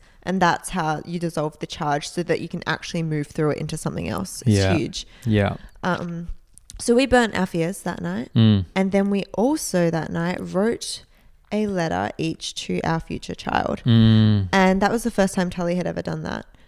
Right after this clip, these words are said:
Speaker 1: What, what was that kind of like for you?
Speaker 2: Yeah, it was cool. Like, that whole experience was really, um, the fear thing and voicing it.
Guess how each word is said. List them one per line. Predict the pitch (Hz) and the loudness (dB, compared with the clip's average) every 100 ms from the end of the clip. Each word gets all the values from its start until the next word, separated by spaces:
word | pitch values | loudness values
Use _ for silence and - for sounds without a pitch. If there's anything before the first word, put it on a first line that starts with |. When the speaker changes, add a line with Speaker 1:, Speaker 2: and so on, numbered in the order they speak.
| - | -14
Speaker 1:
What, | - 185 - | -2 -2 0
what | 196 | 0
was | 185 | 0
that | 185 - | -2 -4
kind | - 175 | -4 -4
of | 170 | -4
like | 160 | -6
for | - 180 | -6 -6
you? | 170 185 - _ _ - | -4 -6 -10 _ _ -4
Speaker 2:
Yeah, | 113 107 | 2 4
it | 101 | 4
was | 107 - | 0 -2
cool. | - 104 101 - _ _ - | 2 2 2 -6 _ _ -6
Like, | 113 | -2
that | 104 107 | 4 4
whole | 117 110 | 6 2
experience | 98 - 107 107 104 101 - | 0 -2 0 2 2 -2 -4
was | 104 104 | -4 -2
really, | 104 104 104 104 101 | 0 0 0 0 0
um, | 95 95 95 95 - _ - - - | -2 -4 -6 -10 -16 _ -18 -12 -8
the | 107 | 0
fear | 120 120 | 6 6
thing | 117 139 190 196 | 6 2 2 2
and | 104 98 | -2 2
voicing | 104 117 - 143 | 2 2 0 0
it. | 208 | 0